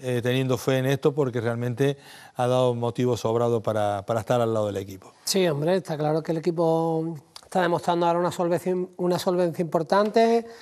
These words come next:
Speaker 2: un rendimiento como equipo y como bloque muy bueno, por lo tanto hay buenas expectativas, lo que, lo que está claro que, que el,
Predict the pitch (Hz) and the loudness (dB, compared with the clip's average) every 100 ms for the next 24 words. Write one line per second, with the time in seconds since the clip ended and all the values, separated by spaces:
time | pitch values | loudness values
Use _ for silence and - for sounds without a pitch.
0 | - - 175 165 170 170 170 175 165 170 | -20 -4 0 4 4 4 2 2 2 4
1 | 170 165 165 165 165 - - - _ - | 4 6 4 0 -4 -20 -20 -20 _ 0
2 | 190 170 165 160 185 170 170 165 170 165 | 2 4 2 4 4 4 2 2 2 4
3 | 165 165 160 170 175 170 170 165 165 165 | 4 4 4 4 4 4 4 6 4 2
4 | 165 - - - _ 175 175 170 160 180 | -2 -8 -20 -20 _ 2 4 4 4 4
5 | 202 226 285 - - _ _ _ _ - | 6 4 4 -2 -16 _ _ _ _ -2
6 | 160 143 139 143 156 160 165 170 170 170 | 0 2 0 2 6 6 6 4 4 2
7 | 170 175 - 175 151 151 220 202 147 147 | 2 -2 -2 0 0 4 4 4 2 -2
8 | 131 131 143 - 139 143 156 165 175 175 | -6 -6 -8 -6 0 2 2 4 4 2
9 | - - - - - - _ _ - 196 | -4 -20 -20 -20 -20 -20 _ _ 2 4
10 | 180 170 160 160 156 156 156 170 170 | 6 6 6 6 4 4 4 0 -4